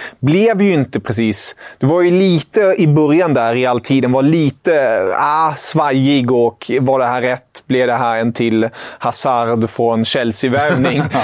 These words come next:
Speaker 2: Ja.
Speaker 1: Eh, så blev det ju verkligen inte. Eh,
Speaker 2: Nej.
Speaker 1: han visar ju ännu idag att han är en av de bästa målvakterna i, i, i dagsläget och under hela tvåtusentalet skulle jag vilja påstå.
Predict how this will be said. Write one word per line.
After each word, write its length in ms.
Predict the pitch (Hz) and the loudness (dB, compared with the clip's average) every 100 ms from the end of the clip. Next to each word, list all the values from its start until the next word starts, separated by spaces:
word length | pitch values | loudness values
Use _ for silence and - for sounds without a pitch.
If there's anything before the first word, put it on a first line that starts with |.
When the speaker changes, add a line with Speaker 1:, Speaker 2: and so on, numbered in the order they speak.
| 104 - | -4 -8
Speaker 2:
Ja. 80 | 110 | -6
Speaker 1:
Eh, 180 | 110 120 | -4 -4
så 160 | - | -2
blev 260 | 165 175 165 | 0 2 2
det 80 | 156 | 2
ju 80 | 147 | 2
verkligen 380 | 143 - 147 | 0 -2 -2
inte. 240 | 113 - 110 | -2 -2 -4
Eh, 380 | 123 - - 120 | -4 -8 -4 -2
Speaker 2:
Nej. 380 | 120 120 120 - | -2 -2 -2 -2
Speaker 1:
han 140 | 139 | 0
visar 300 | 139 131 139 | 0 0 0
ju 80 | 131 | 0
ännu 220 | 139 143 | 0 0
idag 260 | 131 120 113 | 0 0 0
att 100 | - | -2
han 220 | 127 120 | -2 0
är 220 | 120 110 | 0 0
en 320 | 101 127 135 | -2 -2 0
av 60 | 123 | 0
de 120 | 117 | 0
bästa 360 | 113 113 - 117 | -2 -6 -6 -2
målvakterna 800 | 117 107 113 - 123 107 101 92 | 0 0 -2 -4 -4 -2 -2 -2
i, 80 | 110 | -4
i, 320 | - 120 139 | -4 -4 -2
i 40 | |
dagsläget 540 | 127 127 - 127 120 156 | -2 -4 -2 -2 0 0
och 320 | 156 - 180 | -2 -2 0
under 260 | 160 135 | 2 2
hela 220 | 120 120 110 | 0 -2 -2
tvåtusentalet 560 | 117 - 113 151 104 | -6 -6 -4 -4 -4
skulle 160 | - 95 | -8 -6
jag 40 | |
vilja 120 | 90 | -6
påstå. 380 | 87 95 - - | -6 -8 -8 -12